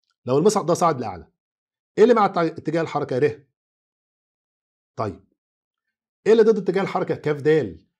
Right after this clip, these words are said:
فتبقى ر ناقص كاف دال بتساوي كاف ج. لو حبيت أخلي ر لوحدها في طرف، بتساوي كاف دال زائد كاف ج. لو خدت كاف مشترك، يبقى ر بتساوي إيه؟ كاف دال زائد ج.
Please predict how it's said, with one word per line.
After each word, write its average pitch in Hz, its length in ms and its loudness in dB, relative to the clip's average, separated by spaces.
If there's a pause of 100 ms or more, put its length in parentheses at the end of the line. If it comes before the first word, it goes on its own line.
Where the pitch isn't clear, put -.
(160)
فتبقى - 340 -10
ر - 260 0 (560)
ناقص 101 220 -14
كاف 151 200 -2
دال 170 220 -2
بتساوي 143 260 -4
كاف 139 220 -6
ج. 95 220 -16 (240)
لو 127 60 -8
حبيت 208 240 -6
أخلي 196 220 -2
ر 151 120 -4
لوحدها 131 260 -8
في - 80 -14
طرف، 101 260 -16 (380)
بتساوي 147 260 -2
كاف 156 160 0
دال 170 440 -2 (280)
زائد 120 360 -4
كاف 123 160 -6
ج. 95 280 -16 (600)
لو 127 100 -4
خدت 208 220 0
كاف 175 200 -4
مشترك، 131 420 -6 (380)
يبقى 117 220 -4
ر 165 100 0
بتساوي 143 360 -4
إيه؟ 113 220 -10 (200)
كاف 156 260 0
دال 131 200 -4
زائد 95 220 -12
ج. 87 160 -20